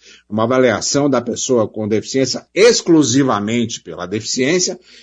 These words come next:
e num suposto custo extra que a presença do profissional com deficiência gera para a empresa. Ainda é exceção um entendimento mais profundo a respeito do poder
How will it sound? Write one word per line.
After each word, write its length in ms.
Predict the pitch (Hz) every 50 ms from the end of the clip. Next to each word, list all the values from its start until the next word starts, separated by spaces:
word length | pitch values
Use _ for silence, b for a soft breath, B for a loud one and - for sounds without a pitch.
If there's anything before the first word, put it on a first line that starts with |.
| b b b
e 80 | - 180
num 180 | 214 214 214
suposto 640 | 196 - - 214 175 - 185 202 196 196 - 214 180
custo 540 | - - 202 214 - - - 226 196 151 131
extra 580 | 143 175 170 - - - - 117 98 95 90
que 140 | 87 - -
a 80 | 107 101
presença 720 | - - 120 113 104 92 87 101 117 120 120 120 - 101
do 100 | 90 87
profissional 640 | 85 117 110 - - - 107 101 107 104 104 101 92
com 200 | - 98 95 92
deficiência 580 | 90 98 92 - - - 104 107 104 - 131 117
gera 240 | 104 120 131 135
para 120 | - 143 151
a 20 |
empresa. 440 | 147 127 123 104 92 85 76 85 - B B B B B B B B
Ainda 360 | - 98 135 165 196 175 160 147
é 220 | 143 160 180 180
exceção 680 | 170 - - 165 135 - - 127 131 147 143 131 107 87
um 160 | 80 95 107
entendimento 680 | 104 104 101 - 104 101 98 98 107 110 107 - 113
mais 220 | 107 110 117 113 117
profundo 840 | - - 127 117 117 - - - 127 135 147 147 147 135 123 113 98
a 40 | 92
respeito 560 | 98 101 92 - - - 110 107 107 120 110
do 80 | 107 98
poder 680 | - _ 123 127 113 - - 120 139 147 135 -